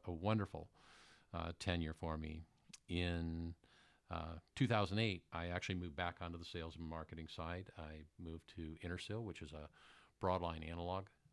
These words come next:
company. So going from the digital world at Xilinx to broadline analog was a tremendous,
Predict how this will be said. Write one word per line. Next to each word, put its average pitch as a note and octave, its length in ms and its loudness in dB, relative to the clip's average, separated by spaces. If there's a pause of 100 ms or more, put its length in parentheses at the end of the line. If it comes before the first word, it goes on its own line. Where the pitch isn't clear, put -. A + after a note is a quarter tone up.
company. G#2 460 -2
So D#2 80 -6
going F#2 300 0
from F2 220 -4 (340)
the E2+ 60 -6
digital G2 420 0
world G2+ 280 0
at F2 100 -4
Xilinx G2+ 640 0
to E2 340 -2
broadline F2+ 540 0 (120)
analog G2+ 360 2
was D#2+ 100 -8
a D2+ 60 -8
tremendous, F#2+ 640 -2